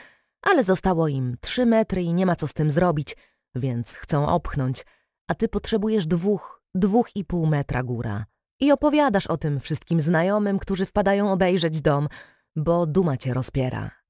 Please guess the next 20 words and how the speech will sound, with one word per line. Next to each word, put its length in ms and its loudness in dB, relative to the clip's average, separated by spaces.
I 260 -2
ponad 300 -2
ich 180 -2
głowami 580 2
patrzysz 480 -4
na 80 -2
współmałżonka, 880 -2
bo 160 2
wiesz, 220 2
że 240 0
czuje 280 -2
to 120 -2
samo. 480 -2
Oboje 380 4
jesteście 500 -2
dumni, 480 0
że 100 -2
macie 240 -2
ten 220 -2
dom, 320 0